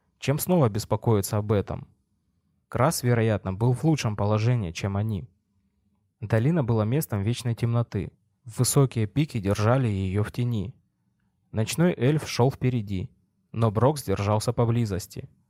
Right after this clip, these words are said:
Они были достаточно близко к владениям Смертокрыла, чтобы беспокоиться о гоблинах. Они должны были повернуть налево, чтобы добраться до того места,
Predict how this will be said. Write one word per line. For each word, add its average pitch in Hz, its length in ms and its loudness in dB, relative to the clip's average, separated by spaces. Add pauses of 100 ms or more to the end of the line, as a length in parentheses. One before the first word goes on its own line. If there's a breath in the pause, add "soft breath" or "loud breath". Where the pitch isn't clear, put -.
(480)
Они 104 240 0
были 143 240 2
достаточно 117 600 -2
близко 110 400 -2
к - 140 -12
владениям 104 460 -2
Смертокрыла, 113 800 -2 (340)
чтобы 110 360 -2
беспокоиться 113 720 0
о 98 60 0
гоблинах. 104 600 -2 (1080)
Они 117 220 0
должны 117 320 2
были 107 180 2
повернуть 110 500 0
налево, 117 520 -2 (180)
чтобы 107 360 -2
добраться 110 440 0
до 101 140 -2
того 101 220 0
места, 120 440 -4